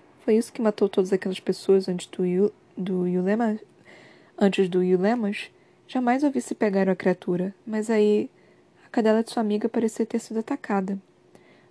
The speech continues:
Dorian se obrigou a ficar imóvel. Ela realmente havia juntado algumas peças então, e não contara a ninguém. Pergunte, Sorcha. A garganta da curandeira oscilou, e as mãos tremeram um pouco,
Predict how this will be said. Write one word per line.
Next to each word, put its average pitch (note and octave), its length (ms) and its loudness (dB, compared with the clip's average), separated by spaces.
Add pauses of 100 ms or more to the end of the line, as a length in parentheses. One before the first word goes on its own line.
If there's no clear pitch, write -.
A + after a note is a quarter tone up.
Dorian A3+ 260 6
se C4+ 140 -2
obrigou A3 460 6
a A#3 80 4
ficar A3 280 0
imóvel. F3+ 500 2 (480)
Ela E4+ 100 2
realmente F#3 440 2
havia F3+ 160 6
juntado F3+ 360 0
algumas E3+ 260 -2
peças E3+ 360 -2
então, F3 320 -4 (560)
e G4 40 0
não F#3+ 180 4
contara G3 340 2
a G3 40 2
ninguém. G3 360 2 (880)
Pergunte, G#3 480 2
Sorcha. - 480 -8 (680)
A E4 60 0
garganta A#3+ 380 4
da G3+ 80 6
curandeira F#3 440 2
oscilou, F#3 440 2 (420)
e F#4 60 4
as C#4+ 120 6
mãos F#3 260 2
tremeram F#3+ 360 4
um G3 60 0
pouco, E3 360 0